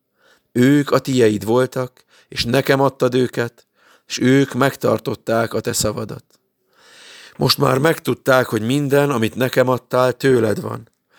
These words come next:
mert az igéket, amelyeket nekem adtál, átadtam nekik. Ők elfogadták, és valóban felismerték, hogy tőled jöttem, és elhitték, hogy te küldtél engem.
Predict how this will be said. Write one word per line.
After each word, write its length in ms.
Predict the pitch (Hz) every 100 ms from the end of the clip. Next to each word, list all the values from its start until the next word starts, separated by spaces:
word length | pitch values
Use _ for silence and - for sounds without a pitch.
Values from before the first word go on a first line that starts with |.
| - - _
mert 260 | - 113 -
az 120 | -
igéket, 640 | 131 131 147 143 151 139
amelyeket 460 | 120 117 110 107 101
nekem 360 | 113 135 139 135
adtál, 520 | 131 _ 135 139 139
átadtam 580 | 127 117 120 104 110 107
nekik. 360 | 107 - - _ _ _ _ _ _ _ _ _ _ _ _ _ -
Ők 220 | 135 107
elfogadták, 920 | 117 127 120 131 135 - 143 139 - _ - - -
és 180 | - -
valóban 540 | 107 131 156 147 147 135
felismerték, 880 | 135 135 123 123 127 127 - 131
hogy 160 | 123 117
tőled 420 | - 147 147 135
jöttem, 480 | 120 117 - 120 123 - _ _ - - _ -
és 220 | - -
elhitték, 720 | 123 151 147 151 - 143 139
hogy 140 | 135
te 160 | - 131
küldtél 480 | - 113 107 117 110
engem. 360 | 120 - 127